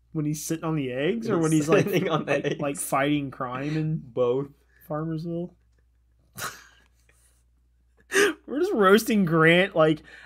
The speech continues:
Speaker 1: accidentally at this point. That's why we're firing him, guys. It's not because of his performance on the podcast.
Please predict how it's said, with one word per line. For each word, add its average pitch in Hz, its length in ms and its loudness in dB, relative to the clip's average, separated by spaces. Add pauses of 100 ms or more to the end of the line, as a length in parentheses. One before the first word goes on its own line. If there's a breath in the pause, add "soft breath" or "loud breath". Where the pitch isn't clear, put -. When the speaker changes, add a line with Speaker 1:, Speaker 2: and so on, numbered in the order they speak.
(100 loud breath)
Speaker 1:
accidentally 160 840 0
at 165 140 0
this 180 200 0
point. 180 400 -4 (2000 loud breath)
That's 196 180 8
why 415 100 8
we're 151 120 4
firing 139 520 0
him, 131 120 -8
guys. 135 320 -2
It's 196 140 2
not 302 200 10
because 208 420 8
of 175 120 4
his 175 160 2
performance 147 580 -2
on 143 100 -2
the 131 80 -4
podcast. 147 760 2